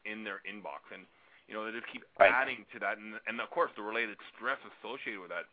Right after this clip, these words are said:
Speaker 1: So Dana shared with me a, a concept, and I practice it every once in a while when I, and when I notice my inbox is getting too full. I cl-, I declare email bankruptcy and just delete everything. And if you know what's remarkable, none of that stuff that I deleted ever comes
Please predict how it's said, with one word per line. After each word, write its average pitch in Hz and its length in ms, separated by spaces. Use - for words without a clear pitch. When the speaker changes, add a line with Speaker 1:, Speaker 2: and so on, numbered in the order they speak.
Speaker 1:
So - 80
Dana 190 460
shared 117 180
with 107 140
me 104 140
a, 101 180
a 95 80
concept, 110 320
and 131 80
I 185 60
practice 127 500
it 107 80
every 101 160
once 98 240
in - 20
a 101 60
while 101 100
when 101 60
I, 98 80
and 104 80
when 110 140
I - 20
notice 110 380
my 98 100
inbox 95 400
is 95 60
getting 90 260
too 120 220
full. 107 240
I 151 180
cl-, - 300
I 151 120
declare 139 440
email 131 420
bankruptcy 104 720
and 92 80
just 110 220
delete 123 300
everything. 90 340
And 135 120
if 139 60
you 147 80
know 170 80
what's 196 140
remarkable, 156 520
none 143 240
of 160 60
that 143 180
stuff 127 260
that 127 100
I 107 80
deleted 107 420
ever 123 220
comes 113 240